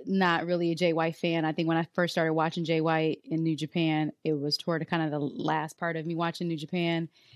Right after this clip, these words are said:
And I remember him getting some heat. I think he, he, something happened when he kind of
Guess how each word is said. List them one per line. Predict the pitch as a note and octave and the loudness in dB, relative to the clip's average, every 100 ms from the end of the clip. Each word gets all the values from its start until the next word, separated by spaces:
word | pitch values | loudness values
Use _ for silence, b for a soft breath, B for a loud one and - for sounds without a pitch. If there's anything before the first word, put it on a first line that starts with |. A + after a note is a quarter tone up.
| b _ | b _
And | E3 D#3+ D#3+ | 0 0 0
I | D#3 | 0
remember | E3 D#3+ E3 D#3 D#3 D#3 D3 - _ _ _ F3+ | -2 -2 -2 -2 -2 -2 -4 -10 _ _ _ -6
him | F#3 F3 | -2 0
getting | F3 F3 | 0 -2
some | - D#3+ | -2 -4
heat. | - G#3 F#3 - | -2 -2 -2 -2
I | |
think | D#3 F#3 - | -2 -2 0
he, | F3 E3 D#3 D3 - _ | -2 0 0 -2 -6 _
he, | G#3 | -10
something | G#3+ B3 G#3+ | -4 -2 2
happened | F3 D#3+ E3 | 2 2 0
when | E3+ D#3+ D#3 | 0 -2 -4
he | - E3 D#3 D3 D3+ - _ _ - | -4 -4 -2 -2 -4 -10 _ _ -2
kind | F#3 D#3 | -2 0
of | D3 | -4